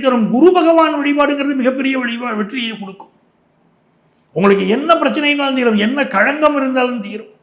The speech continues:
பத்தாம் இடத்துல சூரியன், புதன், சுக்கிரன் மூணு கிரகம் பத்தாம் இடத்துல சேர்ந்துருச்சுங்க, சூப்பர் நேரங்க.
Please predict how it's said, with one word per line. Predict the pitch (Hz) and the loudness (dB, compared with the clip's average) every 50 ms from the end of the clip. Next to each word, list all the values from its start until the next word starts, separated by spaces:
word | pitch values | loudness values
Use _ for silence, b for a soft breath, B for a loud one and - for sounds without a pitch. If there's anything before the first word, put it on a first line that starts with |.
| _ _ _ _ _ _ _ _ _ _ _ - | _ _ _ _ _ _ _ _ _ _ _ -4
பத்தாம் | 160 - - 285 294 294 269 | -2 0 2 2 2 4 2
இடத்துல | 247 208 240 226 233 262 294 277 247 220 196 185 160 - | 2 2 2 0 0 0 0 0 0 0 0 -2 -2 -2
சூரியன், | 254 277 262 220 214 254 277 285 247 208 | -2 -2 -2 -2 -2 -2 -2 -2 -2 0
புதன், | 226 240 254 277 262 208 - | 0 0 0 -2 -4 -6 -8
சுக்கிரன் | 247 208 - 285 277 269 277 - - - _ _ - 165 202 | -10 -8 -6 -6 -6 -6 -6 -10 -14 -20 _ _ -8 -4 -2
மூணு | 254 285 285 262 208 - | 0 0 0 0 -2 -2
கிரகம் | 247 254 302 285 - 240 | -2 -2 -2 -2 -4 -4
பத்தாம் | - - 311 302 302 294 | -2 0 0 2 2 2
இடத்துல | 277 262 262 247 196 240 | 2 0 -2 -2 -2 -2
சேர்ந்துருச்சுங்க, | 247 247 247 233 202 247 220 220 214 - | -2 -2 -2 -4 -4 -4 -6 -6 -6 -8
சூப்பர் | 254 269 262 - 285 262 233 214 220 | -8 -10 -8 -6 -6 -6 -4 -4 -6
நேரங்க. | 240 254 254 240 214 202 | -6 -6 -8 -10 -12 -14